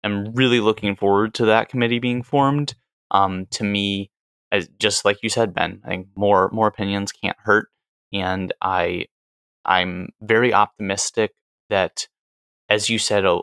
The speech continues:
a little while ago, amta is moving in the right direction on this. Um, I think that you're right that it's just kind of been the way that things are for a little while, and I look forward to them continuing to move further and further in this direction in the future.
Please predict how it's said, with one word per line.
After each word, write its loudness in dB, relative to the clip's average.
a 0
little 0
while 4
ago, 2
amta -2
is -2
moving -4
in -4
the -4
right 0
direction -2
on 0
this. -2
Um, 2
I 0
think -6
that 2
you're 2
right 0
that -8
it's 0
just -6
kind -2
of -4
been -4
the -2
way -2
that -8
things -8
are 4
for 0
a 4
little 0
while, 0
and -8
I -6
look -2
forward 2
to -16
them -2
continuing 0
to -6
move -2
further 4
and 0
further 2
in -8
this -8
direction -8
in -10
the -16
future. -18